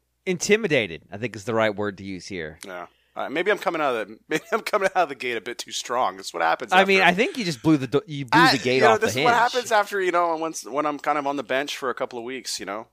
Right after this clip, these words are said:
Speaker 2: Um,
Speaker 1: Right, right now, so right now you are the winner of the Kentucky Derby, attacking the race marshals after the race. That's what you're doing right now.
Speaker 2: <laughs>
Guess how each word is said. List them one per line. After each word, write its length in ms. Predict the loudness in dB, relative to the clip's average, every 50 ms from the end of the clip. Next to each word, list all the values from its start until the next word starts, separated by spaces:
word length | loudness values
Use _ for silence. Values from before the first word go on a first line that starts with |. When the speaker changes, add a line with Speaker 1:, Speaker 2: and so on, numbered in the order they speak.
| _ _ _
Speaker 2:
Um, 300 | -14 -10 -8 -8 -2 2
Speaker 1:
Right, 240 | 4 4 2 2 -2 -2
right 260 | 2 4 4 4 2
now, 320 | 2 0 0 0 0 -2 -6 -10
so 180 | -10 -4 -2
right 240 | 2 4 4 4 4
now 220 | 4 2 4 4 2
you 240 | 2 2 4 4
are 120 | 6 6 4
the 100 | 4 2
winner 260 | 2 2 2 2 2
of 100 | 0 0
the 60 | -4 -10
Kentucky 400 | -10 -8 -2 0 0 0 -2 -4
Derby, 360 | -4 -2 -2 0 -2 -4 -4
attacking 600 | -6 -6 -8 -2 0 2 2 2 0 -2 -6 -4
the 120 | -4 -2 -2
race 320 | 0 0 0 -2 -4 -6
marshals 420 | -6 -6 -6 -6 -8 -8 -4 -2
after 260 | -2 -2 -2 -2 -4 -6
the 100 | -6 -4
race. 280 | -4 -4 -4 -6 -8 -10
That's 120 | -10 -8
what 120 | -8 -8 -6
you're 80 | -4 0
doing 260 | 2 2 2 2 0
right 220 | -2 -2 -4 -4
now. 300 | -6 -8 -8 -8 -10 -12 _
Speaker 2:
<laughs> 60 | -12